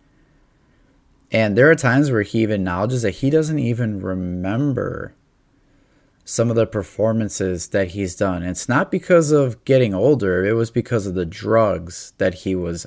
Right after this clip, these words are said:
on. So as he watches these old performances, realizing that this idea of using drugs, living the rock and roll lifestyle, made him a better musician, he was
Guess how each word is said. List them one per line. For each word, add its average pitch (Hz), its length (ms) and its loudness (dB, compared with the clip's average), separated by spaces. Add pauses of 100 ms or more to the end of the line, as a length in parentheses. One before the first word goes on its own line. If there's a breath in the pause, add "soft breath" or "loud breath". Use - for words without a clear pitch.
(160)
on. 90 520 -6 (1040)
So - 220 4
as 120 220 4
he 120 100 2
watches 110 580 -2
these 107 220 -4
old 104 260 -2
performances, 95 1160 -4 (640 soft breath)
realizing 107 640 2
that 98 400 -2 (400 soft breath)
this 127 180 2
idea 110 460 4
of 92 240 -8 (100)
using 110 380 0
drugs, 98 880 0 (180)
living 107 220 -2
the 101 100 -2
rock 95 300 0
and 92 120 -2
roll 90 180 -4
lifestyle, 95 640 0
made 95 240 -2
him 101 100 -8
a 95 80 -4
better 98 300 -2
musician, 90 920 -2 (760 soft breath)
he - 160 4
was 147 320 6